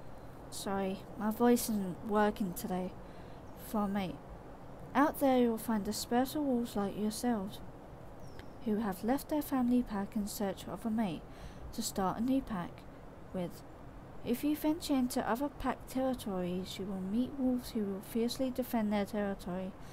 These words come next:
and some who you might be able to persuade to leave their pack and become your mate. Oh, nice.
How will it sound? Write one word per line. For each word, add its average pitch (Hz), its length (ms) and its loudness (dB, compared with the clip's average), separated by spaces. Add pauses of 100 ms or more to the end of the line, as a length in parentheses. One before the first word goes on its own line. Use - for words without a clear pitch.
(440)
and 214 120 0
some 302 360 0
who 269 100 2
you 254 160 4
might 247 300 4
be 220 120 2
able 220 260 2
to - 160 -4
persuade 214 560 -2
to 233 100 -2
leave 202 260 -2
their 196 140 -4
pack 208 300 -6 (200)
and 226 160 -4
become 202 420 -4
your 190 140 -4
mate. 233 640 -4 (1200)
Oh, 294 300 2 (100)
nice. 240 1160 0